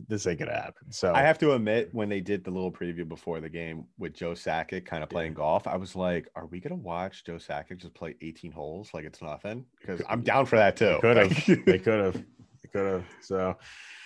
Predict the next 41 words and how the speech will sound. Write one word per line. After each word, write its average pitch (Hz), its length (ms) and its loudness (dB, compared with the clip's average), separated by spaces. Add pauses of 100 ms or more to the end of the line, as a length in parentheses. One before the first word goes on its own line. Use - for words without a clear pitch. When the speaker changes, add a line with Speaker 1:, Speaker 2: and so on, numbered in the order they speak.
(320)
Speaker 1:
all 123 160 8
right, 113 280 8
uh, 107 320 8
let's 117 160 6
hear 123 160 8
from 113 200 2
Rock 110 240 2
Auto, 107 600 4
and 95 380 -2
then, 95 360 2
uh, 92 220 0
we'll 92 140 -2
talk 92 260 -2
about 98 420 2
some - 320 -4
Hart 110 200 2
Trophy 98 260 2
candidates. 87 580 -2
Uh, 95 160 4
rock 117 220 6
auto 113 140 4
dot 110 160 4
com 127 160 4
is 104 80 -2
a 104 40 -4
family 131 340 4
business 127 500 0
serving 135 280 0
auto 101 200 -4
parts 92 200 -8
customers 95 440 0
online 95 340 2
for 90 140 -14
twenty 92 320 0
years. 117 340 6
Go 135 180 8
to 123 60 8
rock 113 260 6
auto 107 200 4
dot 101 260 0
com 104 380 0